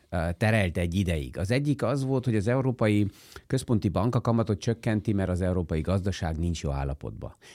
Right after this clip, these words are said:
Ez alapjában tetszik a tőzsdének. A második, hogy alul értékelt volt hos-, hosszú időn keresztül, Amerikával összehasonlítva az, az európai, ö, tőzsdék, ezért nagy vagyonkezelők november óta nagyon,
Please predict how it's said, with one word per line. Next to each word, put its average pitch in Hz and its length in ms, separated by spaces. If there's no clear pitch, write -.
Ez 113 140
alapjában 131 380
tetszik 117 380
a 107 80
tőzsdének. 78 680
A 104 80
második, 127 480
hogy 107 180
alul 139 300
értékelt 104 760
volt 110 300
hos-, 123 180
hosszú 110 280
időn 85 240
keresztül, 113 460
Amerikával 101 600
összehasonlítva 95 640
az, 85 140
az 87 200
európai, 82 580
ö, 64 240
tőzsdék, 127 580
ezért 117 760
nagy 117 320
vagyonkezelők 104 880
november 110 460
óta 101 520
nagyon, 113 500